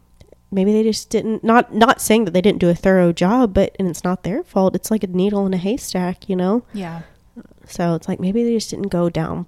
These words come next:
Speaker 1: far enough. But if they had a backhoe, they probably went down pretty far.
Speaker 2: Yeah, and if they dug into a well, I mean, those are really deep.
Speaker 1: Yeah, really, really, really deep.
Speaker 2: Mm-hmm.
Speaker 1: I wonder, n-, well, gosh, that was,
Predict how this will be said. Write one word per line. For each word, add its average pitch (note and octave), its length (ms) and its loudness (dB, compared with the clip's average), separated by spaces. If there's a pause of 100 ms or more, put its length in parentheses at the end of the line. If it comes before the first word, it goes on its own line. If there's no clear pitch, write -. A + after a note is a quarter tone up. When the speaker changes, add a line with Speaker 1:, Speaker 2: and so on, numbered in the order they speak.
Speaker 1:
far - 200 -4
enough. - 300 -12
But A3 120 0
if - 80 -10
they D#4+ 80 0
had E4 120 2
a G3 40 4
backhoe, F#3+ 440 2
they F#3+ 100 0
probably E4+ 260 0
went D#4+ 120 2
down D4 200 2
pretty D4 200 0
far. D#4+ 380 0 (560)
Speaker 2:
Yeah, A3 200 -6
and G#3+ 100 -4
if A3 120 -8
they A#3 200 -6 (120)
dug G3 180 -4
into G3 240 -6
a E3+ 60 -8
well, E3+ 380 -8
I F#3 100 -4
mean, F3 180 -4
those F#3 200 -6
are F3 80 -6
really E3 300 -4
deep. D#3+ 360 -12
Speaker 1:
Yeah, F#3 320 4 (120)
really, F#3+ 600 0
really, E3+ 280 -2
really E3 220 -6
deep. - 240 -8
Speaker 2:
Mm-hmm. E3+ 360 -4
Speaker 1:
I A3+ 60 6
wonder, D4 300 6
n-, A#3+ 160 2 (180)
well, F#3 340 2
gosh, G#3 360 0
that F#3 160 -2
was, A3+ 380 0